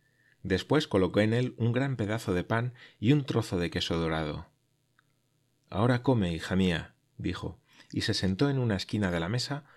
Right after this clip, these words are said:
para comer él también. Heidi no se hizo repetir dos veces la orden. Asió la taza y bebió el contenido de un tirón. El viaje le había dado una sed abrasadora.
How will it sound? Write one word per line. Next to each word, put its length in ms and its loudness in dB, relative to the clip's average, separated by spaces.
para 220 -2
comer 300 0
él 200 0
también. 500 -8
Heidi 460 2
no 180 -2
se 140 -2
hizo 180 0
repetir 420 0
dos 180 -2
veces 280 -4
la 140 0
orden. 380 -6
Asió 320 4
la 180 2
taza 320 -2
y 60 2
bebió 300 4
el 80 0
contenido 540 -2
de 120 0
un 120 0
tirón. 380 -6
El 160 0
viaje 340 2
le 140 2
había 260 4
dado 220 2
una 200 0
sed 200 -4
abrasadora. 760 -2